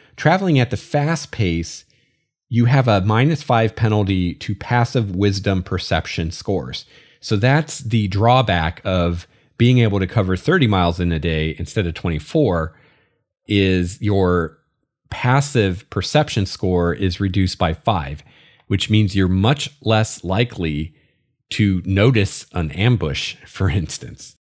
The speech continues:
The bonus that you get for traveling the slow pace as opposed to the normal, so covering only eighteen miles in a day instead of twenty-four, is that you can use stealth.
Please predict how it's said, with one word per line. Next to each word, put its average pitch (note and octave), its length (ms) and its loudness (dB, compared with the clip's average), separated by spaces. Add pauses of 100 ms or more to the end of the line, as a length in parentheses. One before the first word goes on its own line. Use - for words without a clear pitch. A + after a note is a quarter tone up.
(280)
The A2+ 300 2
bonus A2 640 2
that G2 160 -2
you F#2 180 -2
get F2 320 -2
for G2+ 120 -6
traveling F#2+ 600 0
the D#2+ 120 -4
slow A3+ 440 0
pace - 480 -10
as E2+ 180 -4
opposed E2 280 -4
to D#2+ 120 -4
the D2 80 -4
normal, D#2+ 500 -4
so F2 220 -6
covering F#2+ 420 0
only F2 440 0
eighteen C#3 400 4
miles D#2 440 0
in D#2+ 120 -2
a D#2 60 -2
day D#2 260 -2
instead D#2 240 -4
of D#2 100 -8
twenty-four, F#2 840 0 (460)
is A2 160 2
that A#2 180 2
you G#2+ 260 0
can F#2 360 0
use F2 180 -2
stealth. - 540 -4